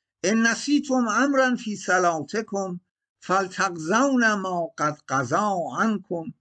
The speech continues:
لا كُلَّ أَعْمَالِكُمْ و مثل ذَلِكَ فِي غَيْرِ صلاتكم أَنْتُمْ بِأَجْزَاءِ قَبْلَ ذَلِكَ ثُمَّ بَعْدَ ذَلِكَ لا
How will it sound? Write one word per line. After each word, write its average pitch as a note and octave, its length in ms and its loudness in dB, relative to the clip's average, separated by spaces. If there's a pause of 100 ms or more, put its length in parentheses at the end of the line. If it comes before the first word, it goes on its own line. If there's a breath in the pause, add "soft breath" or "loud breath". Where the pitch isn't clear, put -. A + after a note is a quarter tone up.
(220)
لا A#3 480 2
كُلَّ F3+ 280 2
أَعْمَالِكُمْ B2+ 960 -2 (260)
و G3 140 4
مثل F#3+ 360 0
ذَلِكَ F#3 920 0 (420)
فِي F#3 360 0
غَيْرِ F#3+ 520 2
صلاتكم D3+ 1080 -2 (720)
أَنْتُمْ F3+ 840 2 (320)
بِأَجْزَاءِ E3 1400 0 (200)
قَبْلَ D#3+ 300 0
ذَلِكَ E3 720 2 (240)
ثُمَّ D#3 380 -2
بَعْدَ C#3+ 420 0
ذَلِكَ C3+ 720 0 (400)
لا F3+ 400 2